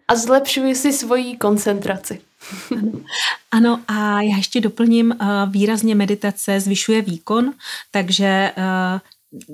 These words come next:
Speaker 2: tyto meditace dělám i s manažerama různých firem, protože oni potřebují mít úspěšný, být úspěšní, podávat stabilní výkony a jsou na ně, mm,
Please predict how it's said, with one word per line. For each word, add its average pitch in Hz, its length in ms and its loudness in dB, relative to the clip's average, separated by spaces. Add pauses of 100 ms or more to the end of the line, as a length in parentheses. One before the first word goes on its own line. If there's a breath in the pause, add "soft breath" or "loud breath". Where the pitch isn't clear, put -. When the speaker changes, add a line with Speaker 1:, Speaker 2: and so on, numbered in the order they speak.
(440)
Speaker 2:
tyto 233 220 2
meditace 220 800 0
dělám 190 340 0
i 202 100 -2
s - 100 -4
manažerama 202 800 0
různých 190 380 0
firem, 220 460 -2 (340 loud breath)
protože 202 400 0
oni 220 360 4
potřebují 196 540 -2
mít 196 260 0
úspěšný, 233 600 -2
být 170 240 -6
úspěšní, 214 720 -2 (260 loud breath)
podávat 190 500 2 (140)
stabilní 208 640 2
výkony 226 600 0 (480 loud breath)
a 185 460 2 (140)
jsou 202 200 -2
na 202 100 2
ně, 196 340 0
mm, 180 420 -6